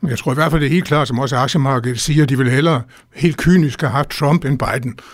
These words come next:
Nu er der andre værdier, der spiller ind også, også for virksomheder, men umiddelbart, så skal vi huske på, at det går tilbage til Clintons forsøg på at blive valgt også, at demokraterne stod meget, meget stærkt på, at de ville lave reguleringer.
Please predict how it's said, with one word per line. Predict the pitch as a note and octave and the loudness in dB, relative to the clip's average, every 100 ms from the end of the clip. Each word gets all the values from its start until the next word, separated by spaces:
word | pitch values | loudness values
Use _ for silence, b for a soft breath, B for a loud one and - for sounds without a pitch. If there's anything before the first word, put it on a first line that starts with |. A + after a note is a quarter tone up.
| B D3 | B -6
Nu | |
er | |
der | C3+ | -2
andre | B2 D3 | 0 0
værdier, | C3 C3 B2+ | 0 -2 -4
der | A#2+ | -4
spiller | - B2+ | -6 -4
ind | B2+ C3 | -4 -4
også, | C3 C#3+ | -6 -6
også | A#2 A#2+ C#3 | -8 -6 -6
for | C#3+ | -6
virksomheder, | B2 C#3 - C3 A#2+ | -6 -6 -6 -6 -6
men | B2 | 0
umiddelbart, | F3+ F3+ D3 B2+ - B B | 2 2 0 -6 -8 B B
så | - | -10
skal | C#3+ D3+ | -6 -2
vi | |
huske | C3+ C3 - | -2 -2 -2
på, | D#3 | -2
at | C3+ A#2+ | -2 -6
det | D3 | -6
går | C3+ B2+ | -4 -6
tilbage | A#2+ C3+ D3+ | -6 -4 -4
til | C3 | -4
Clintons | C3+ C#3+ D#3 B2+ - - | -2 -2 -2 -4 -6 -16
forsøg | - C#3 D3+ C#3 | -12 -6 -4 -2
på | D3+ | -4
at | |
blive | A#2+ A#2+ | -4 -4
valgt | C#3 C3+ | -4 -6
også, | C3 - B B | -8 -10 B B
at | B2+ | -4
demokraterne | C#3 B2 C#3 D3 B2 | -4 -2 -4 -4 -6
stod | - B2+ | -6 -4
meget, | A#2+ C3 | -2 -2
meget | C3 A#2+ | -2 -4
stærkt | - B2 C#3 | -6 -8 -8
på, | - B2 B B | -8 -10 B B
at | C#3 | -6
de | C#3+ | -4
ville | B2+ B2 | -2 0
lave | C3 C3 | 0 0
reguleringer. | A2+ A#2 A#2 B2 A2+ | -4 -6 -6 -6 -8